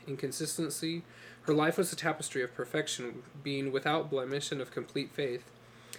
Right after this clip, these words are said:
Of such great faith, in fact, that she, like her husband, had foreseen the history of her descendants and had petitioned God to aid them in their tribulation. If her spiritual vision at times exceeded even that of Abraham, she was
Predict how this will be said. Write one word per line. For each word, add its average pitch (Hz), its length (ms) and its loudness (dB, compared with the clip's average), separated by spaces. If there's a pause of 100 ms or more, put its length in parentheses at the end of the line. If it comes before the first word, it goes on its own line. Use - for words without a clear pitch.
(260)
Of 143 120 4
such 185 300 6
great 202 220 8
faith, 135 260 4
in 131 80 0
fact, 139 400 0
that 131 220 -2
she, 175 340 0
like 151 200 2
her 180 80 0
husband, 147 400 -2
had 135 120 -4
foreseen 147 400 0
the 175 80 2
history 151 380 2
of 151 80 -2
her 160 100 -2
descendants 143 540 -4
and 139 100 -2
had 139 240 -4
petitioned 165 480 -4
God 131 280 -2
to - 120 -8 (100)
aid 147 300 0
them 135 320 -2
in 151 180 0
their 139 120 2
tribulation. 135 800 -2 (840)
If 156 180 4
her 175 80 4
spiritual 180 500 6
vision 143 360 4
at 131 100 -2
times 147 300 0
exceeded 143 400 0
even 139 240 0
that 131 160 -2
of 127 80 0
Abraham, 139 500 2
she - 180 -2
was 147 500 0